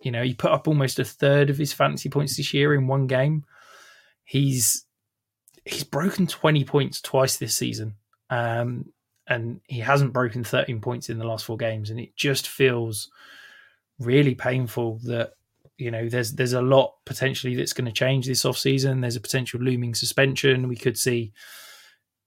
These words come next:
who knows what the quarterback <laughs> situation is gonna be in, uh, in New Orleans next year. And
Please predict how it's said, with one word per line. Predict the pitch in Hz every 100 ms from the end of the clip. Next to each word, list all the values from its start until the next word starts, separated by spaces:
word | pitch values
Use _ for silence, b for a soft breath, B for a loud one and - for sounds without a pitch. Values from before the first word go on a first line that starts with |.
| -
who | 131
knows | 123 131 123
what | 131
the | 143
quarterback | 139 139 135 -
<laughs> |
situation | 151 - 139 139 139
is | 123
gonna | 143 139
be | 135 135 135
in, | 135 135 135
uh, | 131 131
in | 139 131
New | 135
Orleans | 135 139 127
next | 139 - -
year. | 135 135 131 127 120
And | 113 110